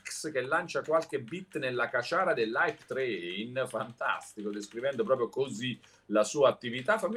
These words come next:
vedere, tra l'altro, se mi sono perso qualche altro bit, perché, ehm, no, direi di no, a posto.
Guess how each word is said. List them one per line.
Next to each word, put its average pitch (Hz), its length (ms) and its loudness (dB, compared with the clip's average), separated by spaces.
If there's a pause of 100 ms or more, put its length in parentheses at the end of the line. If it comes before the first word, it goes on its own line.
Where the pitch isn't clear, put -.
vedere, 147 180 4
tra 104 120 2
l'altro, 123 240 0
se 101 100 -6
mi 135 100 -10
sono 123 180 -6
perso 101 320 -4
qualche 98 260 -2
altro 117 320 0
bit, 104 520 -4
perché, 101 520 0 (600)
ehm, 92 1000 0 (120)
no, 113 220 0
direi 107 300 2
di 101 140 2
no, - 220 -6
a 92 120 -2
posto. - 720 0